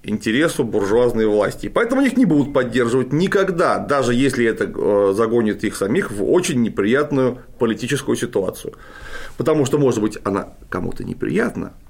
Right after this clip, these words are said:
а с другой стороны, в это же время кому-то другому в том же самом государстве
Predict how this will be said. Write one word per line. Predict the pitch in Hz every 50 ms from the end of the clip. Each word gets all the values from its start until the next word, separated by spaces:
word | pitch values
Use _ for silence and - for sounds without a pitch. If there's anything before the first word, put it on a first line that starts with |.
| - - -
а | 120 113
с |
другой | 101 104 113 110 107 104 98
стороны, | 101 - 95 95 92 98 92
в | 92
это | 92 - 95
же | 90 98
время | 98 101 92 147 196 - 78 60 - - -
кому-то | - 107 123 123 123 117
другому | 95 113 101 101 90 110 151 202 196 151 107
в | - -
том | - 185 165 143
же | 120 120
самом | - 120 110 101 95 98 95
государстве | 95 101 98 135 131 120 120 98 98 - - - -